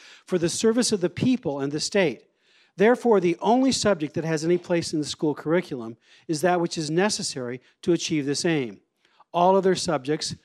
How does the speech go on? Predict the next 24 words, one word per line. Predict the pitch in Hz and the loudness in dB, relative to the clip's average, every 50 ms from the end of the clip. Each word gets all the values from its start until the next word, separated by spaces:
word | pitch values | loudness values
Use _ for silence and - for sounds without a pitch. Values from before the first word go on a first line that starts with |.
| _ _ | _ _
springing | - - - - 202 196 190 185 180 175 | -14 -14 -2 0 2 4 4 4 2 0
from | - 160 147 156 | -2 -4 -4 -2
obsolete | - 151 165 165 151 - - 185 170 165 160 151 | 0 0 -2 -2 -2 -6 -6 -2 -2 0 0 0
educational | 156 151 135 135 - 170 170 156 - - 151 139 | 0 -2 -4 -6 -6 -4 -4 -4 -4 -6 -6 -6
ideas | 139 135 127 120 160 180 175 139 120 120 - - _ _ _ _ _ - | -6 -6 -6 -6 -2 0 0 0 0 -2 -6 -10 _ _ _ _ _ -2
must | 170 175 165 - - | 0 0 0 0 -4
be | - 147 | -6 -6
discarded." | 135 147 127 - - - 160 143 131 110 92 87 90 _ _ _ _ _ _ _ _ _ _ _ _ _ _ _ _ _ - - - _ _ _ _ _ _ _ _ _ - | -6 -6 -6 -6 -6 -4 -4 -4 -2 -4 -6 -12 -18 _ _ _ _ _ _ _ _ _ _ _ _ _ _ _ _ _ -20 -20 -20 _ _ _ _ _ _ _ _ _ -6
Similarly, | - - 247 247 233 208 180 165 156 151 | 0 4 4 6 6 6 6 6 4 4
the | 147 139 156 | 2 0 -4
Soviet | - - 196 185 175 160 160 151 135 | -2 0 2 2 2 0 -2 -2 -2
Union | 143 160 165 160 156 143 127 117 117 117 - _ _ _ _ _ | 0 2 2 2 2 0 0 -2 -4 -8 -12 _ _ _ _ _
viewed | 160 175 180 165 | 0 0 0 2
the | 139 147 | 0 -2
public | - 180 160 127 139 139 | -2 -2 -2 -2 -4 -8
schools | - - - 165 151 147 135 131 | -8 -4 -2 0 0 0 0 -2
as | 139 120 135 | -6 -8 -8
a | 135 | -10
key | - - 185 175 156 | -8 -4 -2 -2 -2
component | - - - - 175 175 160 139 139 | -4 -6 -6 -4 -2 -2 -2 -2 -4
of | 131 117 | -6 -6
its | 160 185 175 - - - | -4 -6 -4 -6 -6 -8
long-range | 135 117 113 117 113 110 107 110 - | -10 -10 -8 -8 -10 -10 -12 -14 -14
program. | - - 120 113 95 101 95 - - | -10 -10 -10 -10 -10 -14 -18 -20 -20